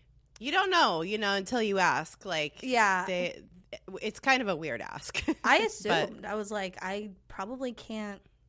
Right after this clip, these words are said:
Speaker 2: keep this," 'cause it's like, but she just ta-, well, she couldn't get it out at first 'cause she couldn't find the strings because they were,
Speaker 1: Mm.
Speaker 2: like, long and the speculum had, like, pushed them
Speaker 1: Pushed 'em.
Speaker 2: to the side. And I, and she's like,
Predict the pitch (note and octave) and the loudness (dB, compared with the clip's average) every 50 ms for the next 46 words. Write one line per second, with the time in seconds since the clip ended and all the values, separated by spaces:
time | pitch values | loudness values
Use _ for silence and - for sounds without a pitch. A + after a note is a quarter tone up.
0 | _ _ _ - - G#3+ - - - - C#3 - - - - G3 F#3+ G3+ F#3+ F#3 | _ _ _ -14 -12 -12 -12 -12 -14 -16 -16 -16 -16 -14 -14 -12 -10 -10 -10 -8
1 | - G3 F#3+ F#3+ F#3+ - A#3 - A3 - - C#4 A#3 A3+ G#3+ - - - _ _ | -6 -6 -6 -6 -8 -10 -12 -10 -8 -8 -6 -4 -4 -4 -6 -8 -12 -18 _ _
2 | _ _ - - G#3 - - - - _ _ _ _ _ - G3+ A3 - G#3 F3+ | _ _ -12 -10 -10 -10 -10 -16 -20 _ _ _ _ _ -6 -6 -4 -6 -8 -10
3 | - A#3+ C#4 D4 - F3+ F3 F3+ E3+ F3 E3 F3+ F#3 F#3+ F3 - - G3 G3 - | -8 -6 -6 -6 -6 -10 -10 -10 -10 -8 -8 -6 -6 -8 -8 -10 -12 -12 -12 -12
4 | - - G3 - - - - - B3 A#3+ - A3 F3+ F3 - - - - - F3+ | -12 -12 -12 -14 -14 -10 -8 -8 -6 -4 -4 -6 -6 -6 -8 -12 -12 -8 -6 -6
5 | F3 F#3 G#3+ C4 C#4 C4 - - G#3 G3 - A3 G3 D#3 F3+ G3+ - G3+ G3 F3 | -4 -4 -4 -4 -6 -8 -10 -14 -14 -8 -6 -6 -4 -4 -4 -4 -4 -4 -4 -4
6 | E3+ - G#3 F3+ E3+ E3+ E3 E3+ F3+ G#3 B3 C#4 D4 - - A3+ G3+ G#3+ G#3+ G#3+ | -6 -8 -12 -10 -8 -8 -6 -6 -4 -4 -4 -4 -6 -6 -8 -6 -4 -4 -4 -6
7 | - - - - - _ _ _ _ _ - G#3 G#3 - - - - F#3 F3+ - | -10 -16 -20 -20 -20 _ _ _ _ _ -4 -4 -2 -4 -8 -8 -8 -8 -8 -4
8 | - B3 B3 B3 C4 C4+ C4 A#3+ B3 G#3+ G#3+ F#3+ F#3 F3 - - - _ _ _ | -2 -2 0 0 0 -2 -2 -4 -4 -6 -4 -4 -4 -6 -8 -12 -20 _ _ _
9 | _ - - G3+ G#3 G3 - - - - G#3+ G#3+ A3+ A3 G#3+ A3 A3 G#3+ F#3+ F3+ | _ -12 -10 -8 -8 -8 -8 -10 -12 -12 -6 -2 -2 0 0 0 -2 -4 -4 -6
10 | F#3 F#3+ B3+ A#3 G#3+ F#3 - - F3 E3+ F3 F#3+ A#3 C#4 - - A#3+ A#3 A3 A3 | -6 -6 -6 -6 -6 -8 -6 -6 -4 -2 0 -2 -2 -2 -4 -4 -4 -4 -4 -4
11 | A3 - - A#3 A#3 A3 - B3 G3+ G#3+ G3+ F#3 - | -6 -6 -6 -6 -6 -4 -6 -6 -4 -4 -4 -4 -8